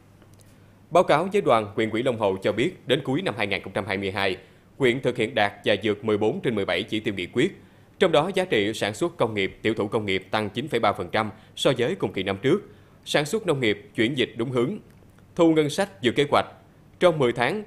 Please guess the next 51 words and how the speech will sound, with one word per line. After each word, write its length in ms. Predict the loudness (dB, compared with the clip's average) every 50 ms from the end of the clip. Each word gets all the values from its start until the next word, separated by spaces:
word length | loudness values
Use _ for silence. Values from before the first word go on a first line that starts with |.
| -2
huyện 200 | 0 0 0 0
phát 200 | -2 -4 -6 -4
triển 160 | -2 -4 -2 2
mới 180 | 2 2 2
một 200 | 2 0 0 2
trăm 160 | 0 0 0
bốn 140 | 0 0 -2
mươi 80 | 0 -2
lăm 120 | -2 -2
đảng 160 | -2 -4 -2
viên, 220 | 0 0 0 0 -2 -6 -14 -20 -20 _
vượt 200 | 0 0 0 0 0 -2
chỉ 120 | -4 -2
tiêu 140 | 0 -2 -2
nghị 120 | -2 -4 -4 0
quyết. 280 | 0 0 0 -2 -6 -14 -20 -20 -20 -20 -20 _ -2 2
Đến 140 | 4 4 4
nay, 160 | 4 2 0 0 -2
đã 100 | -2 0
có 140 | 2 2 0
chín 220 | 0 0 -4 -6
xã 240 | -2 -2 -2 -2 0
được 160 | -2 -2 -2
công 160 | 0 -2 0 0
nhận 220 | -2 -2 -2 -4
xã 220 | -2 -2 -2 0
nông 140 | -2 -4 -6
thôn 180 | -6 -6 -4 0
mới, 260 | 0 0 0 0 -2 -6 -12 -20 -20 -20 -4 0
trong 140 | 0 2 4
đó 180 | 4 4 4 2
có 160 | 2 0 2
bốn 240 | 2 2 0 0 0
xã 240 | 0 0 0 0
nông 200 | 0 -2 -4 -4
thôn 140 | -4 -4 -2
mới 120 | 0 0 0
nâng 160 | -2 -4 -2
cao. 260 | 2 4 4 4 4 0 -6 -14 -20 -20 -20 -20 -20 -20 -20 -20 _ _
Điểm 180 | 2 2 4 4
nổi 100 | 4 4
bật 280 | 4 2 2 2 0
trong 180 | 0 0 2 2
lãnh 160 | 0 0 0
đạo, 260 | 2 2 2 2 0 -2 -4
chỉ 120 | -4 0
đạo 240 | 2 2 2 2 0
thực 180 | -2 -4 -4
hiện 100 | -4 -4
nghị 120 | -4 -6 -6
quyết 320 | -2 -2 -2 -2 -2 -6